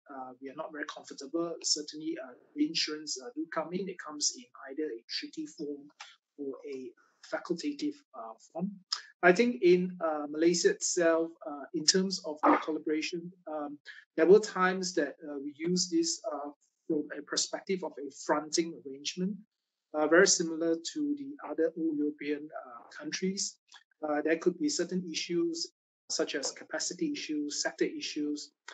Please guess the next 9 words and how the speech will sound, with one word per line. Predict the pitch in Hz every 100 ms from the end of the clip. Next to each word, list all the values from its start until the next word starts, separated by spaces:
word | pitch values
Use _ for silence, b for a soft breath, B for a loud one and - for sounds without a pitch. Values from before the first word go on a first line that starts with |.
| B -
basically, | 240 262 254 240 208
uh, |
very | 151 175
much, | 185 180 - - -
uh, | 151 175
selling | - - 175 180 190
off | 180 165
the | 147 135
risk, | 160 165 - -